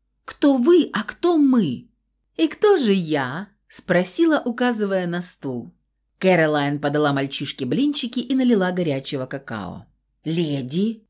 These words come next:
важная, знатная, богатая. Сет!»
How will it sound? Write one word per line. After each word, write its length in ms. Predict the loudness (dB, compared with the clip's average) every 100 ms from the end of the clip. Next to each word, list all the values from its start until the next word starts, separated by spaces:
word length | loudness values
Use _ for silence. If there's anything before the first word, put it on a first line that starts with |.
| _ -14
важная, 800 | -6 -2 0 0 0 0 0 -2
знатная, 680 | -2 0 0 -2 -4 -4 -2
богатая. 1000 | 0 0 0 -2 -2 -2 -2 -6 -12 _ _ -6
Сет!» 720 | -2 2 4 2 -2 -12 -20